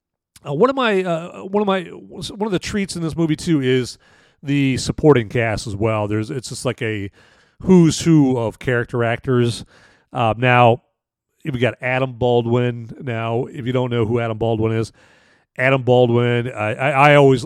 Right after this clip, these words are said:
I always remember him most for Full Metal Jacket. You know, he's like the,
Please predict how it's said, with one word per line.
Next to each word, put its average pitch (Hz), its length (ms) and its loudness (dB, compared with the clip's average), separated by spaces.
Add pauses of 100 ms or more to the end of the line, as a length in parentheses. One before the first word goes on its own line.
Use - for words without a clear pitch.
I 139 220 -8
always 127 260 -2
remember 113 380 -4
him 107 80 -4
most 113 260 -2
for 110 100 -8
Full 117 260 -4
Metal 101 260 -8
Jacket. 101 480 -8 (1300)
You 135 80 -4
know, 123 80 0
he's 120 240 -4
like 113 260 -6
the, 107 440 -8